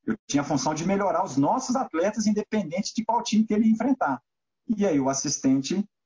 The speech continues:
cada assistente é responsável por tal time adversário, assiste os jogos, faz o vídeo e tal. Eu não precisava fazer isso, eu assistia tudo, assistia, acompanhava porque eu queria aprender, mas essa não era a minha real função.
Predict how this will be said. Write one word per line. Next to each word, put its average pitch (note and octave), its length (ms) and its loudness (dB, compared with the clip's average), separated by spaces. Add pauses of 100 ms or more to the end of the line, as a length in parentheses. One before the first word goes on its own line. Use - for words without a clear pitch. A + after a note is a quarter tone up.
(140)
cada E3+ 260 0
assistente D#3 500 -2
é D#3 40 0
responsável C#3+ 760 -2
por - 140 -6 (140)
tal C3+ 240 -2
time B2 480 2 (120)
adversário, C3 920 -2 (440)
assiste A2 400 -2
os D3 80 2
jogos, C3+ 420 -2
faz A#2 240 0
o D3+ 80 2
vídeo B2+ 240 0
e - 20 -10
tal. C3 140 0
Eu B2+ 60 0
não D3+ 120 0
precisava B2 480 -2
fazer D#3 280 0
isso, D3 180 2
eu B2+ 60 2
assistia B2 520 0
tudo, C#3 200 0
assistia, C#3+ 520 0 (240)
acompanhava C#3 640 0
porque D3+ 140 -4
eu C3+ 60 0
queria B2+ 260 2
aprender, D3+ 580 0 (760)
mas A#2+ 160 -2
essa C3+ 220 -2
não D#3 180 0
era C3 140 0
a C#3 40 0
minha D3 180 -2
real D3 320 0
função. C3+ 640 -2